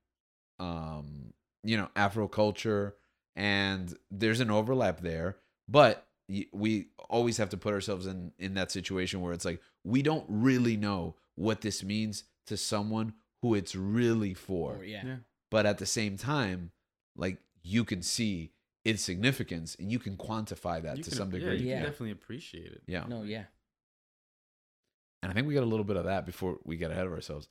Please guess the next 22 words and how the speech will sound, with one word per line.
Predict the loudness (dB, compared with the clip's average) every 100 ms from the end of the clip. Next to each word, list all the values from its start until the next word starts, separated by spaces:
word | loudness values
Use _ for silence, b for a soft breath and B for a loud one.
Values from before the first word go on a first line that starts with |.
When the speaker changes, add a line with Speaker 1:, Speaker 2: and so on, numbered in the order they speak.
| -12
Speaker 1:
I |
think | -8 -8
we |
get | -6 -6
a |
little | -4 -2
bit | -2
of | -2
that | -2 -6 -8 _ _
in | -10 -8
this | -8 -4
new | -4
film. | -2 -4 -6 -8 -14 _ _ _ _ _ _ _ 4
But | 4 4 -2
before | -8 -4 -2
we | -2 -2
get | 2 2 0
to | -6
Black | -4 -4 -4
Panther | -8 -8 -10
two, | -6 -2 -2 -2 -8 _ _ _ _ _
um, | -6 -2 -2 -4